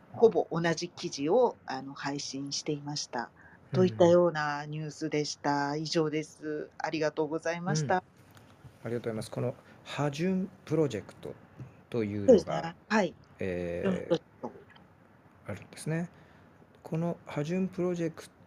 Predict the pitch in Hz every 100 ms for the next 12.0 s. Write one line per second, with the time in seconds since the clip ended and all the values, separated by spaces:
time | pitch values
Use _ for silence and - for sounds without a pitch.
0 | - 147 147 143 139 - - - 156 151
1 | - - - 147 143 143 127 107 104 -
2 | - - 131 - 110 107 104 107 107 98
3 | 92 - _ - - 110 107 - 110 156
4 | - 127 120 139 131 165 151 123 101 92
5 | - - - - - - 101 127 127 127
6 | 117 110 123 135 113 90 73 - - -
7 | - - 92 85 - - 110 98 87 80
8 | - - 92 85 85 - - - - 127
9 | 123 87 85 117 131 131 101 - - 92
10 | 117 - - - 202 160 - 160 127 131
11 | 131 147 143 147 127 127 120 - 135 139